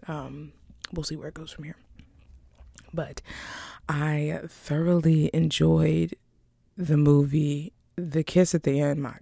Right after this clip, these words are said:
goodness. Um, I liked, <clears throat> pardon me,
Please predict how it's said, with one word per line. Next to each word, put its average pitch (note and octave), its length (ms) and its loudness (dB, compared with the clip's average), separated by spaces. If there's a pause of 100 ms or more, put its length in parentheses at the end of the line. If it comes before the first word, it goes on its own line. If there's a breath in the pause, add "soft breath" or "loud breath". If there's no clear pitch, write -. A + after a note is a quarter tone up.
(120)
goodness. D3 800 -8 (760 loud breath)
Um, D3 420 2
I D3+ 180 0
liked, D#3 640 0 (520)
<clears throat> E3 520 0
pardon D3+ 300 0
me, D3+ 240 -2